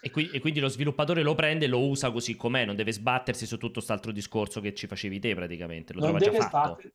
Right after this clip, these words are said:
Speaker 2: c'è sempre un po' di lavoro perché, per esempio, eh, c'è da fare il tuning di come si chiude e si apre l'iride, il tuning delle normal map dell'iride, perché magari tu non vuoi tutti gli occhi uguali in tutto il gioco.
Speaker 1: Certo.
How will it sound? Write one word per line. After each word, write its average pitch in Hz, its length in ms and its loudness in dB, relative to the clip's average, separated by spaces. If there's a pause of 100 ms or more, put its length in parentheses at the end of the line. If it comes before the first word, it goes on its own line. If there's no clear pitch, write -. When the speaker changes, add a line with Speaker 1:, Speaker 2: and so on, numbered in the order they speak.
Speaker 2:
c'è 170 140 -2
sempre 247 260 -2
un 240 60 -2
po' 196 80 2
di 170 80 -4
lavoro 175 300 -2
perché, 139 280 -2
per 135 140 0
esempio, 120 580 -2
eh, 127 300 -4
c'è 139 140 -4
da 139 100 4
fare 120 640 0
il - 180 -12
tuning 175 420 -2
di 139 140 0
come 135 240 0
si - 100 -8
chiude 123 220 -6
e - 20 -6
si - 100 -8
apre 123 200 -6
l'iride, 175 540 0 (200)
il - 80 -20
tuning 175 400 2
delle 147 180 0
normal 127 260 0
map 120 160 -4
dell'iride, 143 480 0
perché 123 280 -4 (180)
magari 131 280 2
tu 156 80 0
non 123 160 2
vuoi 127 560 0
tutti 131 240 -12
gli 117 60 -6
occhi - 200 -6
uguali 113 220 -2
in 110 60 -8
tutto 131 180 -6
il 143 80 4
gioco. 156 560 2
Speaker 1:
Certo. - 360 -14